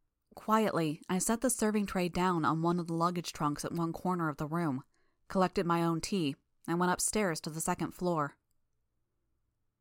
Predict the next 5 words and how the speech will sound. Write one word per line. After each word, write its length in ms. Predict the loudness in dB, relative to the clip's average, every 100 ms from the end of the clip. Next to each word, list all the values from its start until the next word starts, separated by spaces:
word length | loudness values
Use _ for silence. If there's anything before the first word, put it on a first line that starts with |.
| _ _ _ _ _ _ _ _ _ _ _ _ _ _ _ _ _ _ _ _ _ _ _ _ _ _ _ _ _ _ _
It 160 | -2 0
took 200 | 0 2
me 140 | 0
three 300 | 0 0 0
tries. 560 | 0 0 2 0 -2